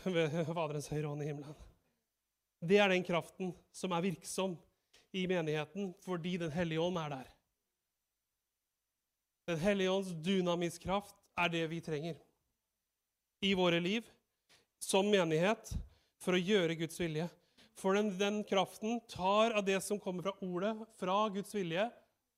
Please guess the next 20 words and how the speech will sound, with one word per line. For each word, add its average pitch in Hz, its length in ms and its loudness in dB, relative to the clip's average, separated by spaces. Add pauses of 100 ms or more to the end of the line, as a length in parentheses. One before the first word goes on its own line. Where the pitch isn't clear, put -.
og 175 100 -6
fører 160 480 -2
det 175 60 -8 (100)
inn 175 240 -2
i 160 140 -6
realitet. 147 640 -6 (760)
Min 151 160 4
venn, 175 160 4
dette 170 220 0
er 160 160 0
så 196 420 0
viktig 165 320 -4 (360)
at 165 160 0
vi 156 100 -2
griper 151 260 -4
tak 151 300 -6
i. 156 60 -6 (760)
For 196 120 -2
uten 180 320 2
kraft, - 460 0